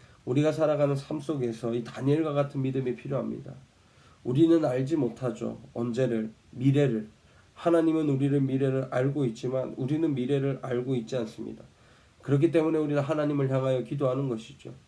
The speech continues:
그리고 우리가 살아가는 삶 속의 모든 것들은요, 처음 겪는 일이죠. 그래서 하나님께 기도해야 되는 겁니다. 그 처음 겪는 일에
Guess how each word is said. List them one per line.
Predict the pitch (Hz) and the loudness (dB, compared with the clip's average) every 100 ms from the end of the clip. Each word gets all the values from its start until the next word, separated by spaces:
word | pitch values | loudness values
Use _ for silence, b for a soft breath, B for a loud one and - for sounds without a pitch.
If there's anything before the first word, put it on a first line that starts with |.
| b b b b | b b b b
그리고 | 139 135 143 | 0 2 4
우리가 | 143 143 | 4 2
살아가는 | 139 147 135 135 | 2 2 4 2
삶 | 127 143 | 0 -2
속의 | 135 147 | 0 -2
모든 | 127 139 165 180 | 0 0 2 2
것들은요, | 151 - 135 127 135 127 110 B B - | 2 -2 -4 -4 -4 -4 -6 B B -20
처음 | - - 196 180 139 | -14 -4 0 0 -2
겪는 | 123 123 127 | -4 -2 0
일이죠. | 113 110 110 - - - b b - | 0 -2 -6 -10 -16 -20 b b -6
그래서 | 131 147 170 | 0 2 2
하나님께 | 165 160 151 143 | 2 0 -2 -4
기도해야 | - 147 135 131 | -4 0 2 2
되는 | 131 117 117 | 0 -2 -2
겁니다. | 110 107 107 - - b b - | -2 -4 -8 -14 -16 b b -6
그 | 117 | -6
처음 | - 156 151 139 | -4 -2 0 0
겪는 | 135 123 135 131 | 0 -2 0 0
일에 | 117 139 127 110 | 0 2 2 0